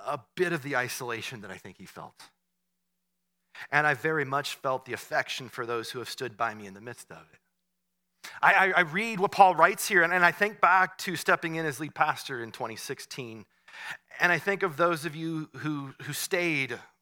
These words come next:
through the transition, listening to every sermon from that first sermon series in First Corinthians. And yes, folks, we are still the church.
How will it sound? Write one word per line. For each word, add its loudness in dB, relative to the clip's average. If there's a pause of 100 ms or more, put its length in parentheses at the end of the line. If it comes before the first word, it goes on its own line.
(100)
through -6
the -12
transition, -6 (760)
listening 0
to -4
every 0
sermon 0
from -10
that 0
first -4
sermon -4
series -6
in -12
First -8
Corinthians. -10 (600)
And -2
yes, 0
folks, -2
we -4
are 0
still -8
the -10
church. -10